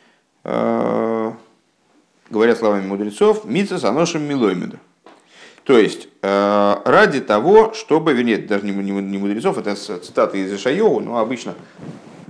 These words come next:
эта цитата употребляется для того, чтобы описать выполнение заповедей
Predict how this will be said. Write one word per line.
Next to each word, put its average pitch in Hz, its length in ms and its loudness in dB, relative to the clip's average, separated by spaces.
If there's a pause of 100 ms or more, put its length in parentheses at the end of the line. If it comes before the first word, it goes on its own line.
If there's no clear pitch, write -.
(560)
эта 113 200 0
цитата 175 440 2
употребляется 139 720 2
для 113 120 -4
того, 113 240 2
чтобы 110 240 0
описать 104 540 -2 (400)
выполнение 117 640 2
заповедей 196 640 0